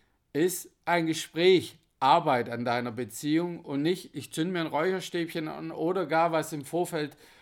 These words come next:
auch da war, als wir uns drüber unterhalten haben, du ziehst eine Engelkarte.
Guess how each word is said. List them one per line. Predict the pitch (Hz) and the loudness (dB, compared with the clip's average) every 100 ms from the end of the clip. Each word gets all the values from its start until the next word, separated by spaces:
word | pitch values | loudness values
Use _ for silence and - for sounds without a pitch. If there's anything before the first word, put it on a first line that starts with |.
| _ | _
auch | - 170 190 | -2 -2 -2
da | - 160 | -2 -2
war, | 156 151 | 0 0
als | 147 - | -2 -4
wir | 151 | -4
uns | 147 - | -4 -4
drüber | 156 139 | -4 -4
unterhalten | 147 135 120 123 147 151 | -4 -4 -2 -2 -2 -2
haben, | 139 139 135 120 - _ _ _ _ _ _ | -2 -2 -6 -12 -18 _ _ _ _ _ _
du | _ | _
ziehst | - 151 156 | -10 -10 -8
eine | 147 | -4
Engelkarte. | 156 190 185 156 - 120 | 0 0 2 0 0 -6